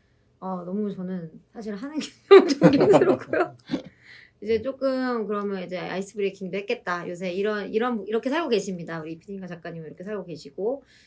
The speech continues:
저희 게임 얘기를 조금 해볼 건데, 어, 저는 사실 우리 게임의 세계관이 굉장히, 어, 특별해 보이는데, 또 게임 유저들한테는 또 익숙하기도 하고, 또 영화나 서브컬처 좋아하시는 분들에게는 되게 익숙한 또 세계관인 것 같아요.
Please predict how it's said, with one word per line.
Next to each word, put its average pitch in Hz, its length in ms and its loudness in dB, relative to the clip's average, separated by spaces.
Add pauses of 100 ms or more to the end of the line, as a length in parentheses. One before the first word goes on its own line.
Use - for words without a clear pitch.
(120)
저희 175 380 -8
게임 359 340 0
얘기를 220 280 2
조금 277 220 -2
해볼 311 240 -6
건데, 165 640 -4 (600)
어, 175 600 -6
저는 254 340 0
사실 285 280 0
우리 220 280 -2
게임의 254 720 0
세계관이 277 640 0
굉장히, 180 880 -8 (400)
어, 156 180 -14
특별해 359 440 2
보이는데, 170 720 -4
또 - 120 -12
게임 427 320 2
유저들한테는 214 920 -2
또 185 80 -8
익숙하기도 202 580 -4
하고, 185 400 -8
또 - 100 -12
영화나 202 480 0
서브컬처 311 460 -4
좋아하시는 185 480 -6
분들에게는 160 580 -12
되게 156 140 -10
익숙한 214 460 -4
또 175 80 -6
세계관인 233 500 -4
것 143 80 -12
같아요. - 320 -20